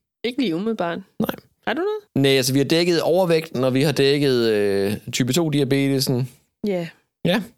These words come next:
Speaker 1: Så det er sådan de der ting.
Speaker 2: Ja. Det er jo også, altså, det er jo også nogle væsentlige faktorer, må man bare sige, ikke?
Speaker 1: Ja.
Speaker 2: Ja.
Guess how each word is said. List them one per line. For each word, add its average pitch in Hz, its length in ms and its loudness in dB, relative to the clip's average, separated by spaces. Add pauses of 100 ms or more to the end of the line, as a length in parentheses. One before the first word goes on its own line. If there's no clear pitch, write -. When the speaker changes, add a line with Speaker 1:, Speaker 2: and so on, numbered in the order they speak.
(140)
Speaker 1:
Så - 80 0
det 320 60 -4
er 403 140 0
sådan 262 140 0
de 285 160 -2
der 247 120 0
ting. 254 320 -2 (420)
Speaker 2:
Ja. 180 80 0 (520)
Det 120 60 0
er - 20 2
jo 113 100 2
også, 180 160 2
altså, 143 220 2
det - 80 -2
er 113 40 4
jo 120 60 2
også 135 140 0
nogle 135 120 0
væsentlige 135 300 0
faktorer, 120 380 0
må 117 120 0
man 87 180 0
bare - 180 0
sige, 104 260 -2
ikke? 185 140 -2 (280)
Speaker 1:
Ja. 202 100 -4 (460)
Speaker 2:
Ja. 220 60 0